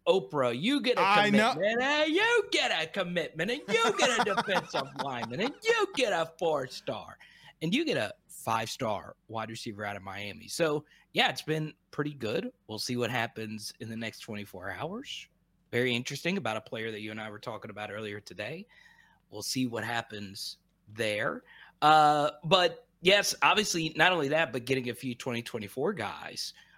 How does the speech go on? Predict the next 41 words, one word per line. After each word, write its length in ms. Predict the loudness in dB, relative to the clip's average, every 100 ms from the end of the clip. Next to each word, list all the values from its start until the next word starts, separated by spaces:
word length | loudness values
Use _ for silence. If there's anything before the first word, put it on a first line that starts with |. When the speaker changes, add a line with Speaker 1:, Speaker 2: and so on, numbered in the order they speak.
| _ -2
Speaker 1:
locked 280 | -2 0
in. 120 | -4 -2
You 80 |
were 80 | -4
talking 320 | -4 -6 -6
about, 260 | -6 -6 -6 _ -10
uh, 440 | -8 -8 -8 -10 -8
them 240 | -4 -4
a 40 | -4
minute 260 | -4 -6
ago. 300 | -4 -4 -2
Obviously, 360 | -2 -4 -8 -10
D 220 | -10 -8
J 140 | -6 -6
Lagway 500 | -4 -6 -4 -6 -6
is 100 | -8
going 260 | -8 -8
to 100 | -6
be 340 | -4 -2 -2 -6 -20 -20 _
probably 220 | 6 8
the 80 | 4
biggest 440 | 2 0 0 -2
name, 400 | -4 -4 -4 -8 -12 _
knowing, 500 | -4 -2 -2 -4 -4
Speaker 2:
No 140 | -2 -2
Speaker 1:
you 80 |
know, 140 | -2 -2
Speaker 2:
doubt. 80 | -4
Speaker 1:
the, 220 | -6 -8 -14 _ -20 -18 2
the 100 | 2
positional 560 | 6 4 4 4 0
importance, 580 | 0 -2 -4 -4 -6 -4
uh, 200 | -4 -2
of 80 | -4
the 80 | -4
quarterback 480 | -4 -4 -2 -4 -4
position. 420 | -8 -6 -4 -2
So, 300 | 4 4 4
yeah, 220 | 4 4
it's 180 | 4 0
been, 320 | 2 2 2